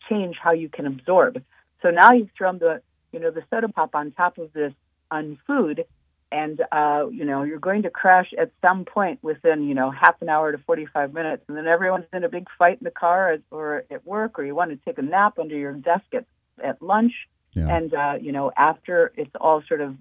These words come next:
Speaker 1: said and done, an hour later, you now have inflammation in the body. So you wake up the next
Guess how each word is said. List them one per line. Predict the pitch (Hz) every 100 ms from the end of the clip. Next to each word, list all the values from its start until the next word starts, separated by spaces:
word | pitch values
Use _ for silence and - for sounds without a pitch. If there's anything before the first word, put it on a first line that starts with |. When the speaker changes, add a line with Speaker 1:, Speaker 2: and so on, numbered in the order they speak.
| _ -
Speaker 1:
said | 170 160
and | 143
done, | 160 160
an | 143
hour | 139 151 147
later, | 151 160
you | 135 139
now | 135 135
have | 135 123 _ _ _
inflammation | 143 131 147 143 175 -
in | 123
the | 117
body. | 110 110 - _ _ _ _ _
So | 165
you | 147
wake | 151 147 165
up | -
the |
next | 147 139